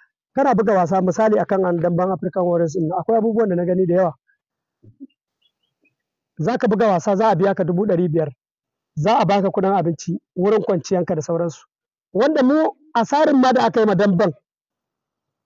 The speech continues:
ƴan damben su suke karuwa da damben. Da ni farko da na shiga ma gani nake cewa kungiyoyin nan kuɗi suke samu. Wa billahi allazi la ilaha illa huwa, azumi ne a bakina. Duk wani kungiyar dambe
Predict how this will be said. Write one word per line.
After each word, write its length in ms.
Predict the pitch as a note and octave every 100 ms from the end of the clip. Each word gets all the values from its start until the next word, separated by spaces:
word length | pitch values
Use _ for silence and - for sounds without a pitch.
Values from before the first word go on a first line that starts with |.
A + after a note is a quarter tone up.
| -
ƴan 160 | A#3 A#3
damben 280 | A#3+ A#3+ F#3+
su 120 | G3
suke 220 | F3+ G3
karuwa 300 | F3 E3 F3+
da 80 | E3+
damben. 240 | D#3 D3+ - _ _ _ _ _ _ _ _ _ _ _ _ F3
Da 200 | E3 C#4
ni 100 | B3+ A#3
farko 320 | B3 G#3+ B3+
da 80 | A#3+
na 120 | A3+
shiga 200 | G#3 F#3
ma 160 | G#3 G3+
gani 240 | G#3+ A#3
nake 220 | B3 A#3 G#3+ G3
cewa 280 | A#3 G#3 F#3+
kungiyoyin 480 | - A#3+ G3+ A#3+ A#3
nan 120 | G#3 F#3
kuɗi 240 | B3 B3
suke 200 | E3 A#3
samu. 260 | - F#3 E3 - _ _ _ _ _ _ _ _ _ -
Wa 100 | G3+
billahi 380 | F#3 G#3 A3+ A#3+
allazi 340 | B3+ A3+ G#3
la 140 | G#3+ A3
ilaha 280 | G#3+ G#3 G3
illa 160 | G3+ G3
huwa, 200 | G3+ G3+
azumi 260 | F#3 F#3 G3
ne 80 |
a 80 | F#3
bakina. 380 | E3+ - E3+ D#3 _ _ _ _
Duk 160 | E3 C#4+
wani 140 | C#4+ C#4
kungiyar 320 | D4 C4+ B3
dambe 480 | F#3 A3+ F#3+ A3+